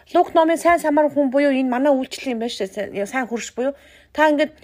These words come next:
хүмүүсийг аваараа, үйлчлээрээ, сайн мэдээг дэлгэрүүлээрээ, эдгээгээрээ, эрхчлөөгтэй хүмүүст ч-, тунгалаараа, чөлөөлөөрөө гэд. Ингээд зөндөө сайн хүмүүсийгээрээ шатцсан хүмүүс байвал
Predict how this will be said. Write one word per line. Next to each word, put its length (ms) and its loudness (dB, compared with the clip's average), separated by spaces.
хүмүүсийг 320 2
аваараа, 560 2
үйлчлээрээ, 560 -2
сайн 240 -4
мэдээг 240 -6
дэлгэрүүлээрээ, 640 -4
эдгээгээрээ, 480 0
эрхчлөөгтэй 800 -4
хүмүүст 280 -4
ч-, 160 -20
тунгалаараа, 480 0
чөлөөлөөрөө 640 0
гэд. 100 -6
Ингээд 160 -8
зөндөө 320 2
сайн 160 0
хүмүүсийгээрээ 520 0
шатцсан 400 -2
хүмүүс 320 -2
байвал 240 0